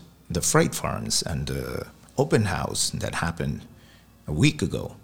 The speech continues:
What about the All Ideas pitch contest by Spark E four All? All of these are positive stories. All of these are real local news. How come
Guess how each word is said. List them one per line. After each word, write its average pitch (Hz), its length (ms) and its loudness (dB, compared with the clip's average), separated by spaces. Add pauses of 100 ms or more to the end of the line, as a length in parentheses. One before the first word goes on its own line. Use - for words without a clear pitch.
(300)
What 160 180 6
about 170 240 4
the 113 160 6
All 139 220 8
Ideas 101 380 6
pitch - 340 0
contest 85 440 2
by 50 480 -4
Spark - 520 2
E 92 120 2
four 80 240 0
All? - 280 -2 (420)
All 214 160 6
of 190 120 0
these 147 300 4
are 135 180 4
positive - 580 0
stories. 58 540 -2
All 143 120 4
of - 100 -2
these - 220 2
are 85 320 4
real 98 580 4
local 98 480 4
news. 98 560 4 (520)
How 185 160 2
come 165 580 2